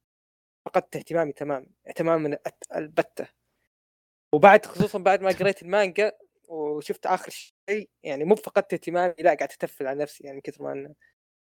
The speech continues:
جدًا، يعني بالنسبة لي الع-، كرهت العمل. يعني أنا صراحة ما أسب العمل بما إنه نهاية ما عجبتني والأحداث ما عجبتني، لا، لا، لا. ترى أنا بالنسبة أقول، بالنسبة لي نهاية أنا أقول ترى لا تاخذ كلام الناس،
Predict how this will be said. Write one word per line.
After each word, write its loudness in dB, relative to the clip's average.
جدًا، -8
يعني -4
بالنسبة -4
لي 0
الع-، -2
كرهت 0
العمل. -4
يعني 4
أنا 6
صراحة 0
ما 0
أسب -6
العمل -4
بما -4
إنه 0
نهاية 0
ما -2
عجبتني -6
والأحداث 0
ما -6
عجبتني، -6
لا، 4
لا، 0
لا. -2
ترى -2
أنا 2
بالنسبة -6
أقول، -4
بالنسبة -4
لي 0
نهاية 2
أنا 0
أقول -2
ترى 0
لا 6
تاخذ -6
كلام -6
الناس، -6